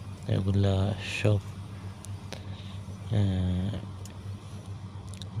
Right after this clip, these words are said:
লাগানো হয়েছে। এক এক গ্রুপে এক এক কাজ করে। কেউ কাজ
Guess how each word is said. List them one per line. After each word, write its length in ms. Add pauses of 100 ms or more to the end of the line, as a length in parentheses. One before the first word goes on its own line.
(120)
লাগানো 440
হয়েছে। 480 (2000)
এক 260
এক 220
গ্রুপে 480
এক 160
এক 100 (100)
কাজ 260
করে। 320 (640)
কেউ 220
কাজ 240